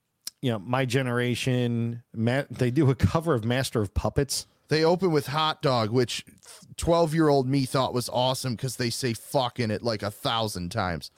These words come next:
Speaker 1: Yeah. Uh, they do Faith, uh, My Way, Nookie, uh, I Would For You, which is, I believe, a, a Jane's Addiction tune.
Speaker 2: I think so.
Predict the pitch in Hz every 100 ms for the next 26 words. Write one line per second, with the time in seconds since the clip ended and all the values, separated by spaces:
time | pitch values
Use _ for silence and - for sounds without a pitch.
0 | - 127 87 76 - _ - - - -
1 | - 123 120 117 117 123 123 135 127 -
2 | 151 147 143 - - - - _ - 117
3 | 117 113 113 - 123 127 131 131 131 127
4 | 127 127 120 120 120 127 - 127 123 120
5 | 117 - _ _ _ _ _ _ 104 101
6 | 92 120 120 135 156 - 151 147 151 156
7 | 143 - 120 117 117 110 120 139 139 117
8 | 107 98 92 - 92 90 85 - 123 98
9 | 85 123 - 127 123 135 139 - _ -
10 | - - 120 - 123 135